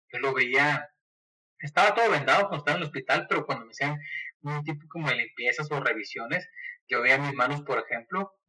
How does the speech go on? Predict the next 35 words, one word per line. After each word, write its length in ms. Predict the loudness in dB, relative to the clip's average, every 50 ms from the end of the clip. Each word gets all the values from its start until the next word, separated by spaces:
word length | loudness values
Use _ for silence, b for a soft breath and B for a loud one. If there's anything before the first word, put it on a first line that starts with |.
| _ _ _
que 400 | -2 -2 -2 -2 -4 -8 -10 -10
estaban 500 | -12 -14 -4 _ 2 4 4 4 2 4 4
ya 280 | 6 6 6 4 2 -2 b b b b b b b b _ _
flaquitas, 600 | -2 0 0 0 -2 -4 -8 -4 -2 -2 -2 -2
flaquitas, 520 | -4 -6 -8 -10 -12 -10 -2 0 0 0 0 -2 0
negras, 500 | 2 2 2 2 0 0 0 -2 -2 -4
duras, 400 | -6 -8 -6 -4 -2 -2 -2 -4 -6
duras, 340 | -10 -10 -10 -10 -10 -8 -10
entonces 500 | -12 -14 -12 -16 -20 -10 -6 -6 -4 -4
yo 100 | -2 -4
voy 140 | -4 -4 -4
viendo 300 | -4 -4 -4 -4 -4 -4
eso, 380 | -2 -2 -2 -2 -4 -4 -4 -2
voy 140 | -2 -2 -4
viendo 200 | -6 -10 -12 -16
el 80 | -10
cambio 240 | _ -8 -8 -8 -10
en 60 | -12
los 140 | -12 -12 -10 _
pies, 280 | -6 -6 -6 -6 -6 B B B B B B B B B _
entonces 240 | _ -14 -14 -12 -4
todo 120 | 0 2 2
eso 180 | 2 0 0
te 80 | 0 0
hace 180 | 2 2 0 0
como 260 | 0 -2 -4 -2 2
que 100 | 2 2
a 40 | 4
la 220 | 4 2 2 2 2
par 300 | 4 4 4 4 2 -2 -8 -18 _ _ _ -20 _
ir 120 | -4 -2 0
aterrizándote, 960 | 0 2 2 2 2 2 2 -2 -4 0 0 0 0 0 -2 -2 -2 0 0
Víctor, 340 | 0 -2 -2 -2 -2 0
en 260 | 0 0 0 -2 -2 -2
que 280 | -2 0 0 0 -2